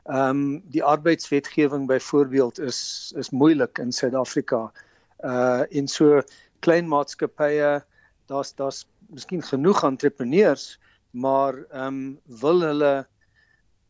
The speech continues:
meer mense in diens neem, uh, in moeilike omstandighede? Dalk is dit waar die probleem lê.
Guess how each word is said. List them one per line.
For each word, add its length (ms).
meer 680
mense 460
in 140
diens 340
neem, 360
uh, 380
in 200
moeilike 400
omstandighede? 960
Dalk 280
is 120
dit 280
waar 160
die 100
probleem 480
lê. 240